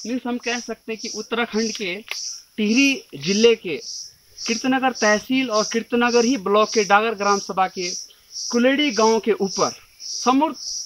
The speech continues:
तल से सी लेवल से लगभग पन्द्रह सौ मीटर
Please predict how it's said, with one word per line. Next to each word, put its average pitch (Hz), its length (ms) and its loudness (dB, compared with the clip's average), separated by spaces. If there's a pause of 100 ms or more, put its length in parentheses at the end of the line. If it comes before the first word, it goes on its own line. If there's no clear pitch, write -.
(480)
तल 247 160 4
से 254 220 2
सी 262 260 0
लेवल 254 300 4
से 254 160 4
लगभग 226 480 2 (340)
पन्द्रह 247 380 4
सौ 254 260 8
मीटर 226 540 2